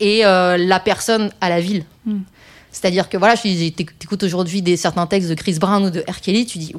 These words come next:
Speaker 1: Waouh, c'est chaud quand même. » Enfin, R. Kelly qui écrit pour Aaliyah, Age and Nothing But a Number, quand il est marié avec elle et qu'elle a quatorze ans, c'est juste, ça fout la gerbe, quoi.
Speaker 2: Ouais.
Speaker 1: Donc, tu, moi, je peux plus écouter. Mais par contre, quand c'est des punchlines,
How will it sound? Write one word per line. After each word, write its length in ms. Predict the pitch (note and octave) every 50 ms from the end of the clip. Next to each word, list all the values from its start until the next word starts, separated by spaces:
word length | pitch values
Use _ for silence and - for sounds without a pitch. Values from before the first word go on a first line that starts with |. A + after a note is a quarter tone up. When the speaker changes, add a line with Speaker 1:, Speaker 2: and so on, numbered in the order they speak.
| -
Speaker 1:
Waouh, 240 | - D3+ E3 F#3+ F3 F3 F3 - - - - - - - _ _
c'est 320 | - - - - - -
chaud 300 | - - - - C#4 C4+ A3+
quand 120 | - G#3+
même. » 180 | F#3 E3 - F#3+ F#3+ - - - - - - - - - - - - -
Enfin, 180 | - F#3+ F3 - - G3+
R. 60 | -
Kelly 260 | - G#3+ G3+ A3 A#3+
qui 100 | - -
écrit 180 | - - A3+ A3
pour 200 | - - F3 - -
Aaliyah, 380 | G3 F3+ F#3 F#3+ G3+ G#3 G#3 -
Age 260 | G#3+ G#3 G3+ F3+ F3
and 100 | F#3+ E3+
Nothing 300 | F3+ F3+ F3+ - G3+ F#3+
But 120 | F3+ F#3 F3
a 60 | F3
Number, 440 | F3 F3 F3+ F#3 F#3+ G#3 A3+ A#3 A#3
quand 280 | - F3 F#3+ - -
il 80 | A3+ F#3
est 40 | F3
marié 280 | B3 - G3 G#3 G#3
avec 240 | G3+ A3+ B3+ G#3 -
elle 180 | A#3 A3+ A3 G3
et 60 | E3+
qu'elle 160 | - F#3+ F3+
a 80 | F#3 F3
quatorze 400 | - E3+ - - E3+ D#3+ F3 F#3+
ans, 160 | A#3 C#4 C#4+ - - - - - - -
c'est 240 | - - - - -
juste, 200 | F#3+ B3 - -
ça 160 | - F3 E3
fout 180 | - - F3 E3+
la 140 | E3+ F3 F#3
gerbe, 240 | B3 C4+ B3+ G#3
quoi. 160 | F#3+ - F#3 E3+
Speaker 2:
Ouais. 120 | G#3+ G#3
Speaker 1:
Donc, 140 | F#3+ E3 D#3
tu, 120 | - - - - -
moi, 180 | - F3 G3 A3
je 60 | A3
peux 100 | - F#3
plus 140 | - - B3+
écouter. 340 | A#3 - - G3+ - F#3+ F#3+ - - - - - - - - - -
Mais 160 | G#3+ A#3 B3
par 200 | B3 C4 B3+ B3+
contre, 220 | - D#4+ D4+ -
quand 120 | - A#3 A3+
c'est 120 | - A3
des 120 | F#3+ F#3+ F3
punchlines, 680 | - G#3 G3+ G3+ - - A3+ A3+ B3 A#3+ A3 F#3+ D#3+